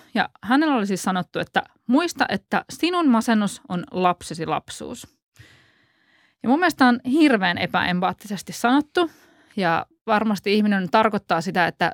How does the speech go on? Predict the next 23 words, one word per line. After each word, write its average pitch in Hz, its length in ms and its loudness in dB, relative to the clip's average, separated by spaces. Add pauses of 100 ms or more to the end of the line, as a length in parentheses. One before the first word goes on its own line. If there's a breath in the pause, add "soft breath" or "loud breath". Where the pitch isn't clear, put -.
jotenkin, 175 360 -6
että - 160 -14
skarppaa, 208 520 2
koska 185 300 -6
sinulla 180 300 -2
on 175 80 -2
lapsi, 220 440 -4
mutta 190 320 -8
sehän 196 260 -2
pitää 185 220 -2
sisällään 165 380 -4
sen 165 120 -10
ajatuksen, 165 440 -8
että, - 240 -16
että - 220 -8
ihminen 175 340 -8
ei 170 80 -8
taju 170 220 -4
yhtään, - 360 -10
että - 140 -16
kyse 185 160 -6
on 185 100 -4
sairaudesta. 247 760 0